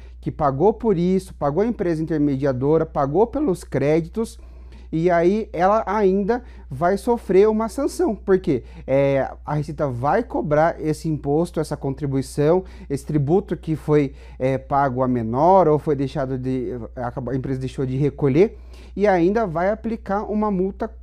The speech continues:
é, qualificada, que vai de cento e cinquenta a duzentos e vinte e cinco por cento. Então veja que o prejuízo é muito grande. Além de tudo, ainda vai, é, fazer uma representação pro Ministério Público pra apuração de crime.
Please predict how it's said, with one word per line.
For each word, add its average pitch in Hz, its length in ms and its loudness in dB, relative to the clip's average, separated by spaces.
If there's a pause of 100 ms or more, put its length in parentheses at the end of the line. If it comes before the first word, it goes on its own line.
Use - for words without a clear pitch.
(160)
é, 160 200 2
qualificada, 208 840 -2
que 165 140 -6
vai 160 160 -2
de 147 120 -6
cento 185 260 -4
e - 20 -16
cinquenta 202 580 -2 (420)
a 220 240 0
duzentos 190 680 -2
e 185 100 0
vinte 185 360 -6
e - 20 -8
cinco - 540 -6
por 208 180 0
cento. 175 640 2 (260)
Então 147 200 0
veja 165 280 0
que 175 140 -6
o 156 40 -6
prejuízo 165 460 -2
é 190 40 4
muito 190 260 0
grande. 160 420 2
Além 196 380 2
de 240 140 -2
tudo, 208 500 -2 (720)
ainda 156 420 0
vai, 165 300 0 (340)
é, 143 240 0
fazer 156 360 2
uma 156 180 2
representação 156 760 -2
pro 240 140 -4
Ministério 185 420 -2
Público 175 500 -2 (380)
pra 180 140 -2
apuração 190 540 0
de 185 120 0
crime. 151 460 0